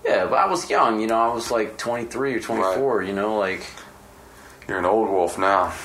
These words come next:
Speaker 1: Yeah, and
Speaker 2: But
Speaker 1: it's
Speaker 2: that, I mean,
Speaker 1: been a long
Speaker 2: truly,
Speaker 1: time.
Speaker 2: actually, an old wolf.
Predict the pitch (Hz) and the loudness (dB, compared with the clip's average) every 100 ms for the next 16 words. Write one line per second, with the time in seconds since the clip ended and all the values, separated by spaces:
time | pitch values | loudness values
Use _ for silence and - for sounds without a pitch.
0 | - 381 - 90 85 - - 113 170 - | -4 0 2 2 0 -2 -4 -2 0 0
1 | - 117 131 127 123 139 139 170 139 107 | 0 0 0 -2 -4 -2 0 2 2 2
2 | 131 117 - - 95 90 85 - - 101 | 2 0 0 0 0 0 -2 -8 -4 0
3 | 95 92 92 92 - - - | 2 0 0 -2 -2 -8 -16